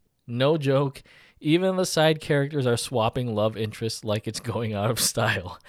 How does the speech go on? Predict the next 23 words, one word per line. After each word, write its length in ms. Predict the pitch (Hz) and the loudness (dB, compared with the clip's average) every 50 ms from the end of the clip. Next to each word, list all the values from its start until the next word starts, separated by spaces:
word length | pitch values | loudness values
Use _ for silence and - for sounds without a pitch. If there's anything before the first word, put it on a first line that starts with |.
| - - - - - | -20 -18 -18 -10 -2
Let 180 | - 110 120 117 | 0 0 0 0
me 80 | 131 127 | 0 -2
save 300 | - - 143 139 135 135 | 0 2 2 2 4 4
you 100 | 139 135 | 2 2
the 100 | 135 127 | 0 0
trouble 360 | - - 147 143 151 147 143 | 0 0 0 2 2 4 2
of 100 | 143 127 | 2 2
having 300 | 120 139 143 147 156 156 | 0 0 0 0 0 0
to 80 | 151 | -2
go 200 | 127 127 131 139 | 0 2 2 2
through 220 | 147 - - 147 135 | 2 0 0 -2 -2
seventy-six 720 | - - - 127 123 131 135 135 131 - - 156 143 - | -2 0 0 0 0 0 0 -2 -2 -2 -4 -4 -6 -6
boring 480 | 147 117 107 110 120 131 139 139 135 131 | -6 -2 0 2 2 4 2 2 2 0
episodes 540 | 151 151 - 147 123 - - 127 131 131 131 | 0 0 0 -2 -2 0 0 0 0 0 0
by 180 | 120 110 117 | 2 2 2
giving 380 | 113 113 131 131 139 139 131 127 | 2 0 -2 -2 -2 -2 -2 -2
you 180 | 127 135 131 | -2 0 -2
the 140 | 123 120 127 | 0 -2 -2
synopsis 600 | 120 - - 120 113 110 113 123 - - 135 - | -4 -4 -4 -4 -2 -2 -2 -2 -2 -4 -6 -4
of 140 | 127 110 107 | -4 -4 -2
every 320 | 113 113 117 113 113 107 | -2 -2 0 0 0 0
episode." 560 | 107 104 - - - - 107 - - - - - | 0 0 -2 -4 -8 -4 -4 -4 -4 -6 -8 -12
<laughs> 60 | - | -14